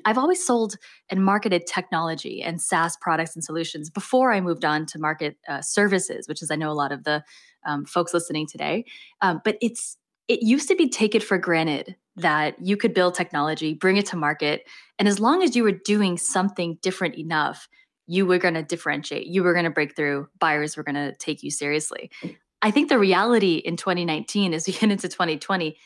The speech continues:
is it's actually never been easier to start a tech company, bring something to market, build cloud technology, launch it in the market. Just like it's never been easier,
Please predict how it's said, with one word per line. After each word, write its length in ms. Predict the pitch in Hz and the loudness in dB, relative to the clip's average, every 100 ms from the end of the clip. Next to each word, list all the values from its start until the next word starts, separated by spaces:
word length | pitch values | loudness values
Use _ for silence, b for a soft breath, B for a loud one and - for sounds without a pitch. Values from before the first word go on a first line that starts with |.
| b b | b b
is 240 | 202 196 - _ | -4 -4 -8 _
it's 160 | 226 | 0
actually 340 | 262 311 339 208 | 0 2 2 4
never 320 | 175 180 208 | 4 2 2
been 280 | 190 180 185 | 2 0 0
easier 440 | 185 180 165 151 | -2 0 0 0
to 200 | 156 - | -4 -6
start 380 | - - 170 165 | -4 0 2 0
a 80 | 170 | -4
tech 300 | 165 - - | -6 -8 -6
company, 440 | - 170 - - - _ _ _ | -8 -10 -10 -14 -20 _ _ _
bring 240 | 185 190 202 | 2 4 4
something 340 | 202 190 175 | 2 0 -2
to 80 | 180 | -2
market, 540 | 160 156 165 156 - _ | -2 0 0 -4 -6 _
build 320 | 175 165 175 | 0 2 0
cloud 240 | - 180 170 | 0 0 0
technology, 720 | 175 170 156 160 160 156 151 b b - | -4 -4 -2 -2 -4 -6 -8 b b -8
launch 380 | 165 160 170 | 0 0 0
it 80 | 180 | -2
in 60 | 147 | -6
the 80 | 147 | -4
market. 420 | 147 160 - - - | -4 -6 -10 -14 -6
Just 260 | 202 254 254 | 0 2 2
like 160 | 226 | 0
it's 140 | 214 208 | 0 0
never 180 | 196 185 | 0 2
been 140 | 170 | 0
easier, 640 | 175 185 202 156 143 151 | -2 -2 0 2 0 -4